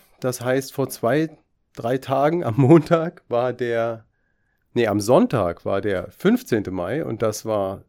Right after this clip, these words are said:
Zensusstichtag. Und damit sind wir voll im Thema.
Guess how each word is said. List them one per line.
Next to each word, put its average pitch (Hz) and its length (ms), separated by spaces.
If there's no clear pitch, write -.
Zensusstichtag. 131 1040
Und 104 120
damit 120 340
sind 120 160
wir 120 120
voll 123 220
im 113 120
Thema. 160 480